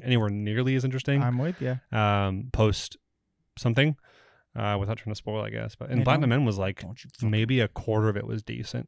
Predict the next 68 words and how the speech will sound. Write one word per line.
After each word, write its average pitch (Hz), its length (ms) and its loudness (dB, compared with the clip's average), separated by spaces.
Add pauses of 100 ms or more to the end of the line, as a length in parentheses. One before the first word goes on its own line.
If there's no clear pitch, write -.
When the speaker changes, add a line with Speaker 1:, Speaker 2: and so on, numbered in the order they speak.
(140)
Speaker 1:
and 117 100 2
then 107 80 2
it 107 60 0
was 110 100 -2
just 107 220 -8
trash. - 440 -10
Speaker 2:
And 160 120 0
it - 20 4
was 139 100 0
random. 123 500 -2 (120)
Speaker 1:
And 131 100 -2
it 123 40 0
was 110 120 -4
random. 107 380 4
It 113 60 -2
was 113 80 -4
hard 117 300 2
to - 40 2
Speaker 2:
The 98 60 -4
Speaker 1:
find - 100 0
Speaker 2:
quarter 143 140 4
Speaker 1:
it. 139 60 -2
Speaker 2:
was 123 180 -6
random. 120 320 0
<laughs> - 40 -6
Speaker 1:
It 127 100 6
was, 135 160 8
Speaker 2:
'Cause 110 80 0
it 170 100 2
Speaker 1:
it - 20 8
Speaker 2:
would 131 60 10
be 135 60 10
Speaker 1:
was, - 120 6
Speaker 2:
a 180 40 0
few 185 60 4
episodes, 180 280 0
you're 170 100 4
like, 196 80 0
"Yeah!" 277 380 2
Speaker 1:
it 131 40 8
was 135 200 8
when, 123 340 6
it 135 60 -2
was 117 100 2
when 113 100 4
Virus 131 300 6
Bitch - 220 0
got 120 180 0
killed, 113 380 2
and 117 160 4
then 110 140 4
Speaker 2:
Mm-hmm. 110 40 2
Speaker 1:
which, - 260 -2
uh, 110 440 2
whatever 120 320 2
the 110 80 2
guy 107 220 4
got 110 240 2
<laughs> - 20 -6
destroyed 120 500 2
by 131 100 2
the 120 100 -2
Gatling 156 520 -2
gun. 190 300 -2 (100)
Speaker 2:
Oh 240 200 4
my 220 120 2 (180)
God. 190 500 -2 (460)
Yeah, 180 200 8